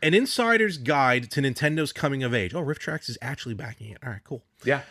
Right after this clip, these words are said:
Speaker 1: So, essentially, it is a, we'll say, we'll call it a tell-all book,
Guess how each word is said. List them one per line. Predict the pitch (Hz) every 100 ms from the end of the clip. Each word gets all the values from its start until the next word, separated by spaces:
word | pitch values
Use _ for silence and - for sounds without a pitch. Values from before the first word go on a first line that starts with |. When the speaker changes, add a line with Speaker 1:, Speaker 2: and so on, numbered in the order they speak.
| - _ -
Speaker 1:
So, | - 208 196 196 -
essentially, | - - 202 254 - 185 185
it | 160
is | 170
a, | 160 160 160 156 - - - -
we'll | 277
say, | 254 - 156 143 156
we'll | 156
call | - 147 131 139
it |
a | 135
tell-all | - 131 135 135 131
book, | 113 123 139 -